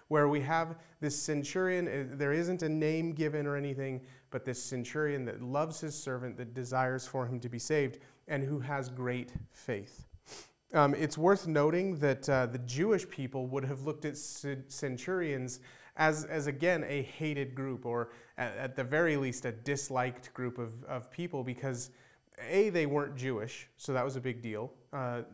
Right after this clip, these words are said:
Jews kinda hung out with Jews. Uh, but also, they, they would have been doing the work of Rome, which the Jews viewed Rome as an oppressor, uh, someone who, a group of people who came in and,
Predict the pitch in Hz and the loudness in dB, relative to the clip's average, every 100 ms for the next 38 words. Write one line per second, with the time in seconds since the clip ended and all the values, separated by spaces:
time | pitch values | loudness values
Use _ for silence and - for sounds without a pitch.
0 | 147 127 135 143 135 143 131 117 123 120 | -12 -6 -4 -4 -6 -6 -6 -4 -6 -4
1 | 117 - 117 - - 104 110 - _ - | -6 -6 -10 -12 -14 -12 -12 -16 _ -20
2 | - _ 143 139 131 143 143 165 180 190 | -20 _ -2 -2 0 0 2 2 0 0
3 | 180 147 - - _ _ 147 147 151 143 | 2 2 -2 -16 _ _ -2 2 4 2
4 | - 143 151 147 180 170 156 143 131 180 | -2 0 0 2 0 0 0 0 2 2
5 | 170 135 120 139 143 131 113 120 139 120 | 2 0 0 0 0 -4 -2 0 2 2
6 | 104 104 113 113 - 127 120 143 170 147 | -2 -4 -6 -6 -8 -8 -4 -4 -4 -6
7 | 131 - _ - - 151 135 139 131 131 | -10 -16 _ -20 -14 -10 -4 -4 -2 0
8 | 139 139 135 - 120 120 120 117 117 - | 2 2 -4 -4 -2 -2 -4 -6 -8 -14
9 | - - 131 117 - 127 - 92 - _ | -20 -6 -4 -2 2 0 0 -10 -14 _
10 | _ _ 131 123 117 135 123 123 139 139 | _ _ 0 0 0 0 0 -2 -2 -2
11 | 131 139 131 143 147 139 - 143 127 131 | -2 -2 0 -2 -2 -6 -6 -4 -4 -4
12 | - 143 135 131 127 123 - 127 117 110 | -2 -2 -2 -4 -4 -6 -4 -4 -4 -6